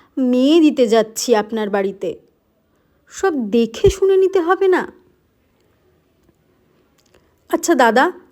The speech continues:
এবার আমরা উঠি, বাড়ি গিয়ে ফোন করে জানাবো," বলে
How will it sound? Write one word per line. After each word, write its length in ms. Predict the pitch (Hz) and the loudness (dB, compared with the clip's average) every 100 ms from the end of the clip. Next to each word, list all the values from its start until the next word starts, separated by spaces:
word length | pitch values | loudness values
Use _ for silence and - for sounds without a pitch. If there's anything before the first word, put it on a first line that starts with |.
| _ _ _ | _ _ _
এবার 240 | 349 339 294 | 0 4 4
আমরা 240 | 240 220 | 4 2
উঠি, 500 | 208 190 - 196 208 - _ - | 0 -2 -8 -10 -12 -16 _ -12
বাড়ি 460 | 226 208 214 226 294 | -4 -2 0 -2 2
গিয়ে 380 | 392 392 311 403 | 4 4 2 -6
ফোন 360 | - - 294 247 | -8 -4 -2 0
করে 200 | 233 214 | 0 0
জানাবো," 440 | 190 202 190 180 - _ _ _ _ - | 0 -4 -6 -12 -18 _ _ _ _ -12
বলে 480 | 202 208 302 269 | -4 -2 0 0